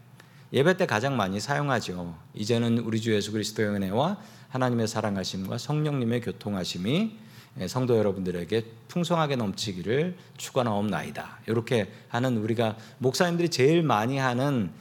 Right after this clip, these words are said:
축도의 형태는 이 사도 바울의, 사도 바울의 서신서 뒤쪽에 나오는 축도입니다. 그걸 가장 많이 사용하죠. 그런데 사실 이거보다 훨씬 먼저 기록된 축복 기도문이 있다라는 것을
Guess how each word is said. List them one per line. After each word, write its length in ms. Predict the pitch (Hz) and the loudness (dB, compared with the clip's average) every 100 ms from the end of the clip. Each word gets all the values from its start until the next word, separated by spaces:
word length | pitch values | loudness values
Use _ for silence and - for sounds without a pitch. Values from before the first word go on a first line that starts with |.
| - - | -20 -14
축도의 500 | - - - 175 160 | -14 -6 2 2 4
형태는 680 | 147 131 120 139 175 87 76 - - - - | 0 0 2 2 2 0 -6 -16 -20 -20 -6
이 100 | 113 | -4
사도 340 | 104 - 202 220 | 0 2 4 4
바울의, 600 | 185 135 113 110 98 78 | 4 4 4 2 0 -4
사도 580 | - 139 170 196 175 - - | -4 0 4 4 4 -4 -8
바울의 380 | - 113 101 107 | 2 2 4 2
서신서 520 | 107 170 185 214 190 | 2 0 2 2 2
뒤쪽에 420 | - 110 - 165 143 | 0 -2 0 2 2
나오는 360 | 95 87 85 | 2 -2 -6
축도입니다. 800 | - - - 190 107 71 - - - - - - - - | -10 -6 0 0 0 -6 -12 -16 -18 -20 -20 -20 -20 -6
그걸 220 | - 151 143 | 4 6 6
가장 360 | 104 151 160 | 4 4 4
많이 260 | 117 85 101 | -2 -4 -4
사용하죠. 680 | - 147 160 117 82 80 - | -2 0 2 0 -2 -10 -14
그런데 560 | - 143 131 180 123 - - - - - - | 0 2 6 4 4 -6 -16 -16 -18 -20 -14
사실 460 | - - 170 247 165 | -6 -2 2 6 6
이거보다 400 | 147 165 185 196 | 4 4 4 2
훨씬 880 | - - 262 - - - 254 226 | -2 -6 -4 -2 -2 0 4 6
먼저 920 | 123 104 131 147 160 143 123 92 80 - | 6 4 4 4 6 6 4 2 -6 -6
기록된 800 | - 139 139 - 147 131 87 76 - - - - - | 2 2 0 0 2 2 0 -4 -14 -20 -20 -20 -10
축복 640 | - - - - 202 202 | -8 -8 -10 0 0 0
기도문이 480 | - 123 120 110 131 | -2 4 6 6 4
있다라는 720 | 113 123 107 87 87 98 113 | 4 4 4 2 -4 -2 0
것을 360 | 107 104 160 | 0 2 2